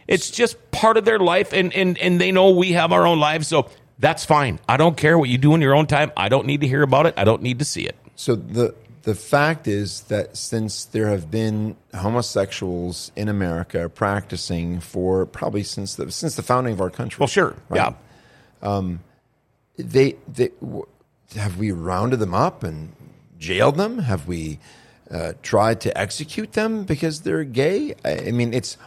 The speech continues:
Speaker 2: homosexual behavior has been outlawed for, for many, many years. It hasn't stopped people from doing it.
Speaker 1: Mm-hmm.
Speaker 2: Just like a lot of things have been outlawed, you know,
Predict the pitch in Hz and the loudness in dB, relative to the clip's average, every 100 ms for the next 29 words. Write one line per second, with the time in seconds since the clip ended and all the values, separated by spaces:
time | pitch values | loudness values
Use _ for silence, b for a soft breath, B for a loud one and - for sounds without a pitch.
0 | b 143 175 - 143 - 120 110 104 95 | b 2 2 0 0 0 0 0 0 0
1 | 120 160 110 117 117 b b b 113 113 | 0 0 0 -2 -4 b b b 2 2
2 | 107 87 101 131 127 104 101 98 98 98 | 2 2 2 2 4 4 6 4 0 0
3 | 87 - 98 98 110 107 104 101 131 190 | 0 -4 -4 -2 -2 -2 -2 -2 2 2
4 | 131 107 87 101 95 - - 87 - 92 | 0 -2 -2 -2 -4 -4 -2 -2 -2 -6
5 | - 85 87 76 123 131 87 107 147 139 | -4 -6 -6 0 2 2 0 -2 0 2
6 | 143 B B - 110 - 104 101 101 98 | 0 B B -2 0 4 4 4 0 2
7 | 139 156 147 107 95 101 98 101 101 - | 4 2 2 -2 0 -2 0 2 0 2
8 | 92 98 95 85 - - 95 90 92 | 4 4 2 -4 -12 -4 -2 0 -4